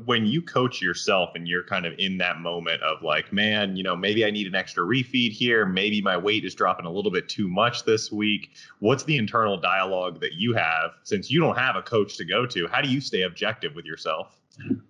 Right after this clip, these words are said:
Speaker 2: all right, you're gonna think I'm crazy with this, but, um,
Speaker 1: I
Speaker 2: so
Speaker 1: already do.
Speaker 2: I take photos of myself, um, and then I email myself to my client
Speaker 1: <laughs>
Speaker 2: email,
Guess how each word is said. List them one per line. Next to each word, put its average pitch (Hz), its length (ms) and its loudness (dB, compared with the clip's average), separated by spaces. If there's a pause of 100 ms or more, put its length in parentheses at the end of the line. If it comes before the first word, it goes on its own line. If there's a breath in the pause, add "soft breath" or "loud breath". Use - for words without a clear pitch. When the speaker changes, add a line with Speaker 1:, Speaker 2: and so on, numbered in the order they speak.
(100)
Speaker 2:
all 107 440 4
right, 117 200 2
you're 117 120 2
gonna 147 160 4
think 135 140 4
I'm 92 180 0
crazy 107 540 0
with 82 160 -6
this, 87 240 -2
but, 104 220 2
um, 104 220 4
Speaker 1:
I 101 80 2
Speaker 2:
so 110 60 6
Speaker 1:
already 117 160 2
do. 87 240 -6
Speaker 2:
I 131 80 2
take 147 340 -2
photos 131 460 4
of 156 140 0
myself, 165 580 0 (840 loud breath)
um, 113 520 2 (360)
and 120 160 2
then 120 120 4
I 101 260 2 (320)
email 131 520 6
myself 87 640 -2 (180)
to 123 100 0
my 98 140 2
client 120 420 0
Speaker 1:
<laughs> 359 60 -6
Speaker 2:
email, 92 340 -8